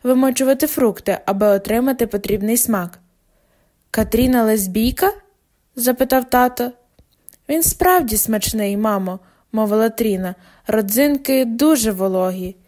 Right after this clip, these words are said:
Татів погляд метався між мною та сестрою. «Нашій Тріні подобаються дівчата? І ніхто нічого не скаже? Ми просто трендітимемо прокляті подушки та пиріг?»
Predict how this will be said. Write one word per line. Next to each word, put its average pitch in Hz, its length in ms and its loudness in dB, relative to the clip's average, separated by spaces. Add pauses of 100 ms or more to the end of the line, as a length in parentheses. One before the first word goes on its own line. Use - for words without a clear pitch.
(300)
Татів 339 340 2
погляд 285 420 2
метався 233 500 0
між 202 240 -4
мною 254 360 0
та 254 140 -2
сестрою. 190 720 -2 (680)
«Нашій 233 300 2
Тріні 247 340 2
подобаються 240 640 2
дівчата? 226 720 -2 (640)
І 247 80 0
ніхто 254 340 2
нічого 277 480 2
не 240 140 0
скаже? 269 640 0 (280)
Ми 233 140 2
просто 262 440 2
трендітимемо 240 840 0
прокляті 226 560 0
подушки 220 580 0
та 240 140 0
пиріг?» 220 600 -2